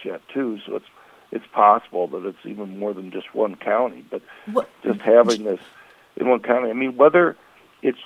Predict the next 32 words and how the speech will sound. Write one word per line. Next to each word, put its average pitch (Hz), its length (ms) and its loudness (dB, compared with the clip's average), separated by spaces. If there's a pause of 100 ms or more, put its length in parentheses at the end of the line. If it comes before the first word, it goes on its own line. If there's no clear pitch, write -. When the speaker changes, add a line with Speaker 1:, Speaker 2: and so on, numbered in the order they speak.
Speaker 1:
just 127 200 0 (100)
incompetence 135 840 0 (180)
or 139 180 4
whether 117 420 2
it's 127 220 -2 (480)
somehow 110 440 2
people 107 600 -2
trying 104 460 -2
to 95 120 -4 (120)
stuff 104 280 -2
the - 80 -12
ballot 117 380 4
box, 82 380 -8 (960)
when 139 180 -2
you 135 140 -4
have, 139 340 2 (320)
you 139 80 -8
know, 110 240 -2 (140)
seven 135 320 2
percent 120 560 -4
plus, - 400 -2
and 156 140 0
the, 156 100 2 (340)
and 156 100 -2
this 180 160 2
doesn't 147 280 4
even 139 240 -2
count 117 360 0
the 117 80 -6
duplicate 107 540 -8 (100)
signatures. 101 600 -10 (160)
They, 107 320 0